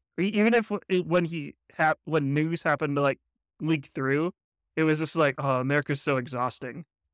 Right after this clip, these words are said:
And to have, like, a movie centered around that was just, <laughs> like, he was just kinda dreading it the entire time. But, but yeah, I, I just had to ask about that.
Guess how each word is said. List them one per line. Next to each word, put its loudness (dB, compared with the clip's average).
And 2
to 2
have, 2
like, 2
a 2
movie 0
centered 0
around -2
that 2
was 0
just, -8
<laughs> -20
like, 2
he 0
was 2
just -4
kinda 2
dreading 0
it -4
the 0
entire -2
time. -6
But, -4
but 2
yeah, 0
I, 4
I 2
just -10
had 2
to 2
ask -2
about -8
that. -6